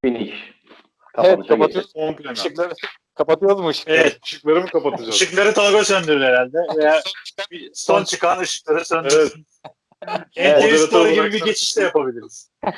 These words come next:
Speaker 1: Olabilir. Arkadaşlar bizi sosyal medyadan takip etmeyi unutmayın. Videoyu beğendiyseniz like atmayı ve kanala hala abone olmadıysanız abone olmayı. Seneye görüşmek üzere. Kendinize iyi bakın. Bay bay.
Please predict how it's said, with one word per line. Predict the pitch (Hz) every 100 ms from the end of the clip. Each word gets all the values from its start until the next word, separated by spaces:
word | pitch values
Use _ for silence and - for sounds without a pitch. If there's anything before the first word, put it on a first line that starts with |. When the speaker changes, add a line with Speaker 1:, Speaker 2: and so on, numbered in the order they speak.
| 202 - 226 - - _ - _ _ 269 277
Speaker 1:
Olabilir. | - 113 113 107 92 -
Arkadaşlar | 117 127 127 104 107 101
bizi | 135 135
sosyal | 135 143 131
medyadan | 127 123 120
takip | 120 117
etmeyi | 117 113 101
unutmayın. | 104 127 131 104 98
Videoyu | 143 147 127 117
beğendiyseniz | 113 117 110 101
like | _ 107 120 110
atmayı | - 95
ve | 95
kanala | - 101 101 95
hala | 110 117 98
abone | 98 101
olmadıysanız | 110 95 95 98 104 -
abone | 98 98
olmayı. | 95 95 92 87 _
Seneye | 98 95
görüşmek | 101 104 101 127 117
üzere. | 110 110 110 113
Kendinize | - 101 104 101
iyi | 104
bakın. | 98 95 95 92
Bay | 101
bay. | 95